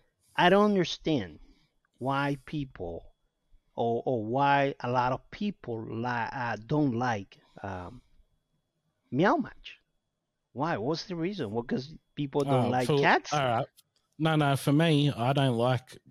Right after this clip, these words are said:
Speaker 2: decorating things.
Speaker 1: Right.
Speaker 2: Which, which I did play the game, and you do have to, like, decorate and all the rest of it. I don't really like, uh, putting outfits on cats because I'm not really a cat person.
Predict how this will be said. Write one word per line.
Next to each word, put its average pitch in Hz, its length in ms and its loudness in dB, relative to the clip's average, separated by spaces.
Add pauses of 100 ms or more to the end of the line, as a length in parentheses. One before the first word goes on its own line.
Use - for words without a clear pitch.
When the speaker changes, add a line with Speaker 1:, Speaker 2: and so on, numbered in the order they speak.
(120)
Speaker 2:
decorating 113 640 0
things. 110 460 -4 (480)
Speaker 1:
Right. 117 320 -2
Speaker 2:
Which, 117 400 -4 (200)
which 120 340 -4
I 135 120 2
did 135 240 -2
play 135 220 2
the 123 100 0
game, 113 300 0
and 113 140 0
you 113 60 -2
do 120 140 0
have 113 220 0
to, 123 60 -2
like, 107 280 0
decorate 113 540 -2
and 101 140 -4
all 113 120 -2
the 104 100 -6
rest 107 280 -4
of 98 80 -8
it. 117 140 -6 (640)
I 113 100 -2
don't 131 420 -2
really 123 260 0
like, 113 300 0 (960)
uh, 113 340 -2
putting 120 340 0
outfits - 460 -4
on 107 140 -4
cats - 460 -4 (320)
because 107 280 -4
I'm 110 120 -2
not 117 160 0
really 110 240 0
a 104 80 0
cat - 280 -4
person. 131 460 -2